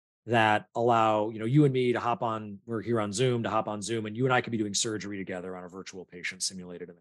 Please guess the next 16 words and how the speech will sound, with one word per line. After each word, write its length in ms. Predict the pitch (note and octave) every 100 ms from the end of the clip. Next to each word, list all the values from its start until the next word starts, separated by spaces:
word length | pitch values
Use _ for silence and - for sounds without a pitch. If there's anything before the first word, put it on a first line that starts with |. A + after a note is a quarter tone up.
| _
cloud. 180 | F#2+ - _ _ _ _
It's 160 | D3+ C#3+
cloud 300 | F#3+ F#3+ D3
gaming 280 | E3+ D#3 G2+
technology. 380 | F#2 F2 - _ _ _ _
The 60 | C3
technologies 500 | - D#3 E3+ D3 A#2+
exist 320 | A2 C3 -
in 80 | A#2+
the 60 | G#2+
games 260 | A#2+ C#3
industry 320 | A#2 G2 G#2+
for 140 | F#2+ A2
a 60 |
long 220 | G#2 F#2+ F2+
time. 300 | C#3+ A2